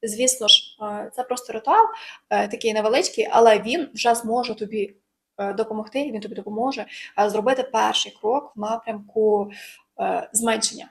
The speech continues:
стресу у твоєму житті. Ніколи не кажу виключення, тому що виключ-, виключення стресу, позбавлення від целюліту, ну, це таке. Можна десь там на рекламному креативі написати, але в цілому це, е, це трошечки, м, так не працює. Тобто можемо зменшити щось,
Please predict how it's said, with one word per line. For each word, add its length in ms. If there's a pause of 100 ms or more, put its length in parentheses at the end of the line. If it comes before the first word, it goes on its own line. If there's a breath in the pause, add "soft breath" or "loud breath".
стресу 380
у 20
твоєму 220
житті. 200
Ніколи 280
не 60
кажу 220
виключення, 540
тому 120
що 160
виключ-, 360
виключення 360
стресу, 560
позбавлення 440
від 60
целюліту, 540
ну, 80
це 100
таке. 240 (180 loud breath)
Можна 260
десь 120
там 120
на 100
рекламному 380
креативі 320
написати, 400
але 120
в 40
цілому 240
це, 200 (360 loud breath)
е, 160
це 60
трошечки, 360
м, 460 (120)
так 120
не 80
працює. 340
Тобто 180
можемо 300
зменшити 420
щось, 280